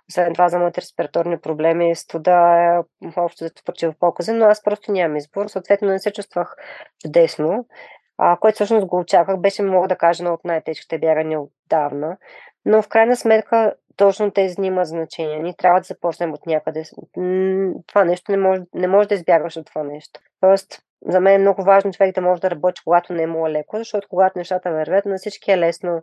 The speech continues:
да продължаваме. Тоест, когато имаш тренировка, която, например, а, много лесно се получават нещата, то е лесно да я завършиш.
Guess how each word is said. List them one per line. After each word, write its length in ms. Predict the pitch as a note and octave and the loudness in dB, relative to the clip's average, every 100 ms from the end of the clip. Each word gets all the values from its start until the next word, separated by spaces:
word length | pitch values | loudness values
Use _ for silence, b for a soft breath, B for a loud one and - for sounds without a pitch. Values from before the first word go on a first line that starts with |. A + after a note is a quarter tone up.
| B B B B B | B B B B B
да 80 | - | -8
продължаваме. 480 | D#3+ E3 D#3 D#3 D3+ | -2 -2 2 0 2
Тоест, 220 | F#3 - | -2 0
когато 260 | - F#3+ | 2 2
имаш 180 | F#3 F#3+ | 0 -4
тренировка, 580 | - F3 E3+ F3+ - E3+ | -4 -6 -2 -2 -6 -10
която, 320 | - F3+ F3+ | -2 0 0
например, 480 | E3+ - F3+ F3+ E3 - B B B | -6 -8 -4 -2 -4 -8 B B B
а, 120 | - | -2
много 240 | F#3 G3 G3 | 2 4 4
лесно 200 | F#3+ G#3 | 2 -2
се 140 | - | -4
получават 440 | E3+ E3 F3+ E3+ | -6 2 4 4
нещата, 360 | D#3+ D#3 F#3 - - | 0 -4 -4 -4 0
то 160 | G#3 | 2
е 40 | G3+ | 4
лесно 340 | G#3 - A3 | 2 0 -4
да 80 | F3+ | -4
я 60 | |
завършиш. 840 | D#3 C3 B2+ - - - - - - | -4 -8 -10 -14 -16 -20 -18 -16 -18